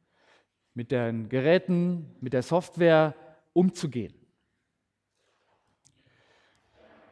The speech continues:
Dieses Umgehen mit Werkzeugen, Geräten und so weiter charakterisiert die instrumentelle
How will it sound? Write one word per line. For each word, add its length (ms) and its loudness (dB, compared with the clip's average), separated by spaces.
Dieses 240 0
Umgehen 580 4
mit 440 -2
Werkzeugen, 720 2
Geräten 420 0
und 160 -6
so 80 -4
weiter 500 2
charakterisiert 840 -2
die 100 -8
instrumentelle 840 -4